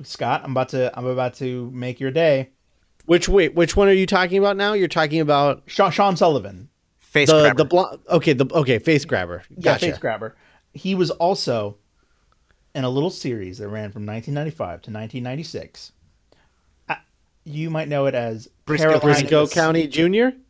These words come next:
Speaker 1: Caroline in the City, Scott.
Speaker 2: Oh,
Speaker 3: Oh.
Speaker 2: Caroline in the City. Okay.
Speaker 3: Oh,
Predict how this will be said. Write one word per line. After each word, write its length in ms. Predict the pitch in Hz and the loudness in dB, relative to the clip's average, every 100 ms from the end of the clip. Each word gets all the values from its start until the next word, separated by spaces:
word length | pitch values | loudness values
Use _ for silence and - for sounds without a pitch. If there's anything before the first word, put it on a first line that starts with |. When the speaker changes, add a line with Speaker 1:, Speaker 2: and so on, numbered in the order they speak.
| _ | _
Speaker 1:
Caroline 680 | 165 165 190 190 190 185 180 | 2 4 4 4 4 2 0
in 80 | 165 | -2
the 80 | |
City, 380 | - 208 220 202 | 0 4 4 2
Scott. 520 | - - 135 135 139 - _ _ _ - | -4 -6 -4 -4 -8 -10 _ _ _ 2
Speaker 2:
Oh, 280 | 185 196 | 6 6
Speaker 3:
Oh. 60 | 175 | 6
Speaker 2:
Caroline 460 | - 175 160 156 147 | 4 4 4 4 2
in 80 | 135 | 0
the 80 | |
City. 360 | 131 127 107 104 | 0 0 0 0
Okay. 80 | 123 | 0
Speaker 3:
Oh, 220 | 104 | 0